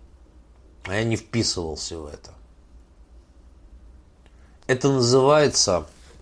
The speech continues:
"отбывать срок". Я провёл долгое время в ожидании того, когда же, наконец, мои люди прилетят из космоса и заберут меня отсюда. Я не думал как,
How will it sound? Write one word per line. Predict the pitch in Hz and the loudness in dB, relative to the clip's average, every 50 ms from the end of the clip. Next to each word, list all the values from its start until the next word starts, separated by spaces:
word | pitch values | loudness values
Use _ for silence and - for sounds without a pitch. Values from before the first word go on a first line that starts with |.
| - - - - - - - | -20 -20 -20 -20 -20 -6 0
"отбывать | - 117 117 113 104 123 135 123 135 131 127 - | 0 2 2 4 4 4 6 6 4 4 4 2
срок". | - - - 123 120 117 98 80 - - - - - - - - - - - - - - - _ - - _ - - _ _ _ - _ - - _ - - - - - - - - - - - | 2 2 2 4 4 4 2 2 -2 -6 -16 -20 -20 -20 -20 -20 -20 -20 -20 -20 -20 -20 -20 _ -20 -20 _ -20 -20 _ _ _ -20 _ -20 -20 _ -20 -20 -20 -20 -20 -20 -20 -20 -18 -2 2
Я | 117 127 120 | 2 4 6
провёл | 151 147 151 156 160 156 151 | 6 6 6 8 6 6 6
долгое | 131 147 170 160 151 143 156 156 | 6 6 6 6 6 6 6 6
время | 147 147 156 151 131 120 113 | 6 6 6 6 4 4 2
в | 104 107 | 2 2
ожидании | 101 104 117 117 120 120 117 117 120 120 | 0 0 0 2 2 2 2 2 0 -2
того, | 104 - 123 123 139 151 139 | 0 2 4 4 4 4 4
когда | - 123 120 123 127 170 | 4 2 2 4 2 2
же, | 156 156 | 2 0
наконец, | 156 139 - 151 151 151 143 135 - | 0 2 2 2 2 2 2 0 2
мои | 127 131 135 139 143 | 2 4 4 4 4
люди | 147 143 127 110 | 4 2 2 0
прилетят | 98 - 107 110 117 113 - 131 113 - | -2 0 0 2 2 2 2 2 2 2
из | 120 - | -2 -4
космоса | - - 180 - - 131 117 - - 120 | 0 0 0 0 0 -2 -4 -2 0 0
и | 117 | 2
заберут | 107 117 120 117 143 151 143 139 117 - | 2 0 2 2 4 4 4 4 2 0
меня | 92 92 87 82 78 73 73 | -2 -6 -6 -4 -4 -6 -6
отсюда. | 73 - - - 82 76 71 - - - - - - - - - - - - - - - - - - - - - - - - - - - - - - - - - - - - - - - - - - - - - - - - - | -6 -8 -8 -8 -10 -10 -12 -16 -20 -20 -20 -20 -20 -20 -20 -20 -20 -20 -20 -20 -20 -20 -20 -20 -20 -20 -20 -20 -20 -20 -20 -20 -20 -20 -20 -20 -20 -20 -20 -20 -20 -20 -20 -20 -20 -20 -20 -20 -20 -20 -20 -20 -20 -20 -12 0
Я | 123 131 151 | 2 2 4
не | 165 180 | 4 4
думал | 165 156 196 180 165 143 123 107 | 4 4 4 4 4 4 2 2
как, | - 123 110 101 - | 2 2 2 2 0